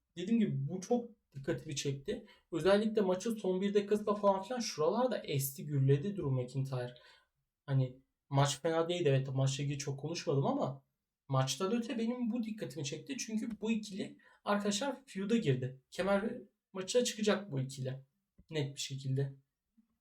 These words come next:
Bakalım bizi ne bekliyor SummerSlam'de. Duyurun, verin bu maçı bize ya. Çünkü Drew McIntyre çok güçlü. E, Günther zaten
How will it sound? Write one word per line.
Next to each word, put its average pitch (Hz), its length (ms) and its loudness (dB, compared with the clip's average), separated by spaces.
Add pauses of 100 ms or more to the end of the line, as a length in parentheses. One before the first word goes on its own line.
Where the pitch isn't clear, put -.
(460)
Bakalım 165 360 -2
bizi 170 300 -4
ne 175 120 4
bekliyor 175 340 -2
SummerSlam'de. 135 760 -2
Duyurun, 170 440 2
verin 190 380 0
bu 131 100 -2
maçı 127 320 -4
bize 127 220 0
ya. 131 300 -2 (1300)
Çünkü 214 300 2
Drew 233 220 4
McIntyre 220 540 0
çok 220 240 2
güçlü. - 460 -8 (160)
E, 165 240 0
Günther 185 500 0
zaten 165 680 -2